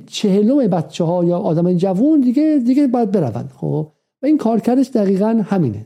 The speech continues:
کارکرد این فیلم اینه که شما رو به این لحظه برساند. خب ولی ما چی داریم می‌گیم به اون نیروهای خاکستری که ممکنه تو این وسط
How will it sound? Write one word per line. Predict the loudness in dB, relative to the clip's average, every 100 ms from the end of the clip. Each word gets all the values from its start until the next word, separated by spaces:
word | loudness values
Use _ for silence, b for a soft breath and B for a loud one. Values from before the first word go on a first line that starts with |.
| _
کارکرد | -6 -4 -2 -2 -2
این | -2 0 0
فیلم | -2 -2 0 0 -2 B B B -4
اینه | -2
که | -2
شما | -2 -2
رو | -2
به | -2
این | -2 0 0 -2
لحظه | -2 -2 -4 -2 0 0 -2
برساند. | -2 -2 -2 -4 -10 -10 -12 -12
خب | -8 -8 -10 _ _ _ _ _ 0
ولی |
ما | 0 2
چی | 2
داریم | 2 2
می‌گیم | 0 0 -2 0
به | 0
اون | 0
نیروهای | 2 2 2 0
خاکستری | -2 -4 -2 0 0
که | 0
ممکنه | 0 0 0 -2
تو | 0
این | 0
وسط | 0 -2 -2